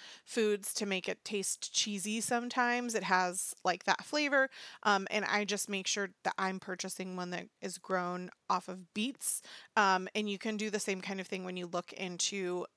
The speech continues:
what the source is of, like, brewer's yeast or something like that. Um, so I just wanna, like, call that out specifically if you are avoiding, um, as most people are who are our listeners, and especially if you're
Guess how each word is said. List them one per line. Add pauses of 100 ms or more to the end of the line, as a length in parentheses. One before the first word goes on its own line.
what
the
source (260)
is
of,
like,
brewer's
yeast
or
something
like
that. (420)
Um, (240)
so
I
just
wanna, (140)
like, (460)
call
that
out
specifically
if
you
are
avoiding, (180)
um,
as
most
people
are (280)
who
are
our
listeners,
and
especially
if
you're